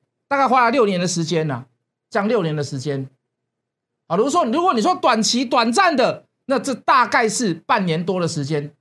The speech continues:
半年至一年的时间。那现在又来到更低点，用时间点来算，会不会花更多一点的时间？也就是说，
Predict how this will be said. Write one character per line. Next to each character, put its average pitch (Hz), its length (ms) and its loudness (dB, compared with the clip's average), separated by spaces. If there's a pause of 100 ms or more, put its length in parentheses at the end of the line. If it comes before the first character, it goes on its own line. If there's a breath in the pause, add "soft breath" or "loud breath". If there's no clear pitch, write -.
半 254 200 0
年 175 160 -2
至 202 160 -4
一 196 80 0
年 156 120 -4
的 151 80 -4
时 143 180 -8
间。 139 320 -6 (1600)
那 262 200 -4
现 381 360 0
在 339 140 2
又 349 80 2
来 294 120 2
到 320 100 4
更 285 240 2
低 277 160 2
点， 165 320 -2 (3500)
用 370 280 2
时 240 280 -2
间 311 260 2
点 208 200 -2
来 170 180 2
算， 202 240 2
会 320 240 4
不 233 200 -6
会 240 420 0 (380)
花 311 280 2
更 311 340 2
多 277 240 2
一 294 80 0
点 175 220 -2
的 156 80 0
时 165 240 -2
间？ 185 300 -2
也 233 100 0
就 381 140 2
是 392 100 2
说， 370 360 2